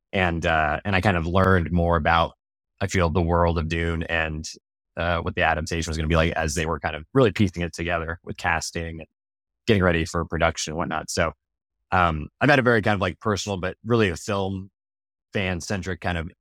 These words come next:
way to get into this franchise. Um, and I think part of that for me that I've still kind of he-, been hesitant or struggled to kind of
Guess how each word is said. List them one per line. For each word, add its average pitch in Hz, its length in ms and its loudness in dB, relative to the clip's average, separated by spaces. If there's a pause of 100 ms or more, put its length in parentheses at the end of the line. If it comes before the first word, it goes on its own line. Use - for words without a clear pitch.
(120)
way 90 320 2
to 82 100 -6
get 85 180 -4
into 90 280 0
this 113 160 2
franchise. 131 640 0 (480)
Um, 98 320 4 (100)
and 101 140 2
I 107 40 4
think 95 220 0
part 110 180 8
of 110 60 6
that 95 240 4 (280)
for 107 80 0
me 139 320 8
that 107 120 6
I've 90 120 0
still 107 260 -2
kind 98 160 2
of 85 160 -6 (840)
he-, 123 180 -2
been 107 120 0
hesitant 101 500 -2
or 87 60 -2
struggled 98 400 2
to 92 360 0
kind 92 220 0
of 82 140 -6